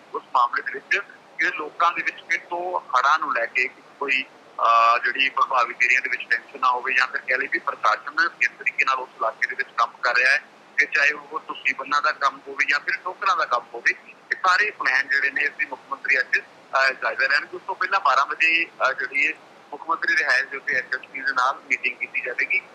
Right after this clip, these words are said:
ਔਰ ਉਹਨਾਂ ਮੀਟਿੰਗ ਦੇ ਵਿੱਚ ਜਿਹੜੇ ਤਮਾਮ ਮੁੱਦੇ ਨੇ ਜਿਨ੍ਹਾਂ ਦੇ ਵਿੱਚ ਫਿਰ, ਅਹ, ਨਸ਼ਾ ਤਸਕਰੀ ਦਾ ਮੁੱਦਾ ਹੈ ਜਾਂ ਫਿਰ ਬਾਰਡਰੋਂ ਪਾਰ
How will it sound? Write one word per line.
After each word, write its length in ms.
ਔਰ 100
ਉਹਨਾਂ 220
ਮੀਟਿੰਗ 360
ਦੇ 60
ਵਿੱਚ 420
ਜਿਹੜੇ 140
ਤਮਾਮ 380
ਮੁੱਦੇ 280
ਨੇ 120
ਜਿਨ੍ਹਾਂ 260
ਦੇ 80
ਵਿੱਚ 140
ਫਿਰ, 260
ਅਹ, 440
ਨਸ਼ਾ 240
ਤਸਕਰੀ 420
ਦਾ 100
ਮੁੱਦਾ 280
ਹੈ 60
ਜਾਂ 140
ਫਿਰ 140
ਬਾਰਡਰੋਂ 340
ਪਾਰ 380